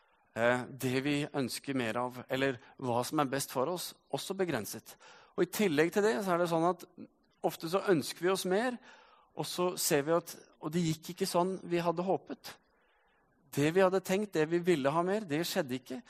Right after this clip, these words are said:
Og så leder erfaringen oss ofte til å trekke konklusjonen at da er ikke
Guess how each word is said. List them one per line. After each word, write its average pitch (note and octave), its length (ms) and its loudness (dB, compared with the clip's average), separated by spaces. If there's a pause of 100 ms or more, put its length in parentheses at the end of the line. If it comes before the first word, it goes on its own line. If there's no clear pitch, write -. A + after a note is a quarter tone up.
(360)
Og D#3 80 -6
så F#3 260 0 (180)
leder E3+ 460 4
erfaringen D3+ 500 4
oss - 200 -6
ofte - 280 -6
til A#3 240 -4
å F3 80 -6
trekke E3 340 -2
konklusjonen C#3 720 -2
at C#3+ 140 -6 (440)
da B2+ 220 0 (180)
er A#2 140 0
ikke C#3 300 -6